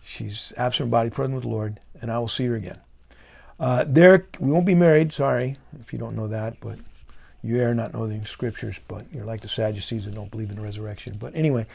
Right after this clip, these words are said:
there, verse sixteen, "There came also a multitude of the cities round about unto Jerusalem, bringing sick folk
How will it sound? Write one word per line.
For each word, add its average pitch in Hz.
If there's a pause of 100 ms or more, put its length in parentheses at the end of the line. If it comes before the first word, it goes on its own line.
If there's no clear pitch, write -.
(320)
there, 170 (160)
verse 170
sixteen, 156 (540)
"There 151
came 208
also 190
a 135
multitude 175 (460)
of 143
the 139
cities 175
round 175
about 175
unto 151
Jerusalem, 139
bringing 160
sick 202
folk 143